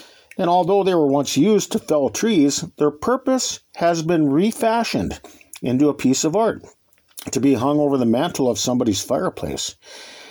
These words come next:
And this reminds me of the Christian life. Can you imagine someone removing that piece of art from your wall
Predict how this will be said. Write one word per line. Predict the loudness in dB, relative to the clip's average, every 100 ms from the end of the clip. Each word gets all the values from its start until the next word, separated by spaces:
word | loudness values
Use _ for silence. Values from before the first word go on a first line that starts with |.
| -8
And | -2 2
this | 2 2
reminds | 2 2 2
me | 2
of | 0
the |
Christian | 0 0 0 0
life. | 0 0 -4 -14 -18 -16
Can | -2 4
you | 6 6
imagine | 6 4 2 0 -2 -4 -10 _ -14
someone | -6 -2 0 2
removing | 4 4 4 4 4
that | 4 0 -4 -8
piece | 0 0 2
of | -2
art | 0 0 0 -2 -2
from | 0
your | 2
wall | 2 2 0 -4